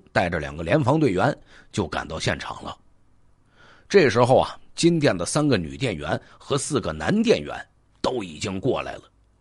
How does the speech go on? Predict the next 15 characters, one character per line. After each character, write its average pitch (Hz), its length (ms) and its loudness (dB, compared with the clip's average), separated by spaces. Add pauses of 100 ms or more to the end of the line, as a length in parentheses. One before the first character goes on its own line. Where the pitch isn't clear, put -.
(420)
看 101 280 -4
见 76 160 -12
金 127 280 0
店 90 200 -2
被 95 160 -4
人 95 220 -2
偷 185 380 4
了， - 280 -8
个 135 300 -2
个 113 240 -2
都 123 160 2
哭 190 320 2
丧 127 140 4
着 90 80 4
脸。 78 420 -4